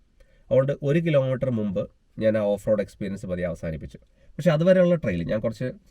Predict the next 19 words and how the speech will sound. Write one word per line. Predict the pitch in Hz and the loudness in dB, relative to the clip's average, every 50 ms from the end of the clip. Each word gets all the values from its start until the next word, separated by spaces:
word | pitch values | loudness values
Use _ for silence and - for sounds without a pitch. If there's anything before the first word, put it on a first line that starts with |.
| _ - - - - - | _ -20 -20 -20 -16 -12
ഈ | 110 | -6
സംസാരിക്കുന്ന | - 123 110 110 123 120 113 113 120 120 131 | -4 -4 -2 0 2 2 2 2 0 -2 -2
കൂട്ടത്തിൽ | 117 117 107 120 113 123 123 117 123 | -2 -4 -6 -4 -4 -4 -2 -2 -2
തന്നെയും | 117 120 123 139 - - - _ _ _ _ _ _ _ _ _ _ _ _ - | -2 -2 -4 -6 -8 -14 -20 _ _ _ _ _ _ _ _ _ _ _ _ -8
അതിൻ്റെ | - 104 113 110 120 | -4 -2 -2 -2 0
കുറേ | 110 110 110 110 113 113 - _ - | 0 2 2 2 2 0 -6 _ -6
വിഷ്വൽസ് | 113 107 107 - - 127 127 117 - - | -6 -6 -4 -4 -4 -4 -4 -4 -4 -4
കൂടെ | 120 117 113 113 117 110 - _ - | -4 -2 0 0 -2 -2 -4 _ -10
എഡിറ്റ് | - 104 104 95 - | -8 -8 -8 -6 -4
ചെയ്ത് | 113 107 101 | -4 -4 -4
ചേർക്കുന്നുണ്ട് | 95 107 95 90 - 107 107 95 80 76 80 | -2 -4 -4 -4 -4 -4 -4 -4 -4 -4 -6
ഇതിൻ്റെ | 78 76 80 | -6 -8 -8
കൂടെ. | 101 110 76 78 - - _ _ _ _ _ _ - | -8 -8 -8 -8 -10 -10 _ _ _ _ _ _ -14
അപ്പോൾ | - 104 | -10 -6
നിങ്ങൾ | 110 110 110 110 107 | -4 -2 -2 -2 -4
കാണുന്നുണ്ടാവും. | 101 87 - 95 95 90 80 82 - - - _ _ _ _ _ _ _ _ _ _ | -4 -6 -4 -4 -4 -4 -6 -6 -8 -10 -12 _ _ _ _ _ _ _ _ _ _
അപ്പോൾ | - - 110 | -6 -4 -2
ലാസ്റ്റ് | 107 107 123 127 - 180 165 | 0 0 -2 -2 0 0 0
വൺ | 143 131 | 2 0